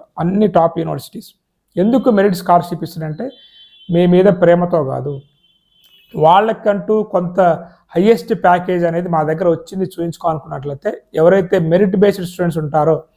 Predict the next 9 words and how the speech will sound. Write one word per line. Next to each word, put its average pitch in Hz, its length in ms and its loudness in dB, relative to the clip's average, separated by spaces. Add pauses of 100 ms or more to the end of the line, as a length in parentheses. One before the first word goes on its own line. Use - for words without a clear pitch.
(240)
అంటే - 260 -4
మంచి 185 220 2
స్కిల్స్ - 340 -2
ఉన్నటువంటి 190 320 -2
స్టూడెంట్స్ 170 460 2 (560)
జేఈ 180 320 6
మెయిన్స్లో 202 420 0
వాళ్ళు 170 180 4
అనుకున్నటువంటి 180 520 -2